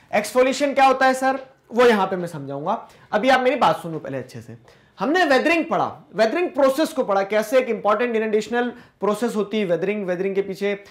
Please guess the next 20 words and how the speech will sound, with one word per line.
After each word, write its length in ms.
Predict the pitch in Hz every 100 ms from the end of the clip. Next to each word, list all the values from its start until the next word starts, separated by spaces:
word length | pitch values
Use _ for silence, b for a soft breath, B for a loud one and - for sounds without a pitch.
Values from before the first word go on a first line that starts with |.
| B B
कौन 200 | 190 202
कौन 140 | 202 196
से 140 | 202
फैक्टर्स 400 | 202 175 214 214
काम 260 | 190 196 196
करते 260 | 185 202
हैं, 200 | 196 196
वेदरिंग 380 | 185 185 202 220
कैसी 260 | 202 196 220
होती 280 | 202 202
है। 80 | 208
तो 80 | 202
आपने 200 | 190 196
देखा, 200 | 196 196
हाँ 120 | 196
सर, 160 | 190 196
केमिकल 420 | 196 165 170 196
वेदरिंग 340 | 180 170 185
होती 260 | 175 165 175
है, 180 | 170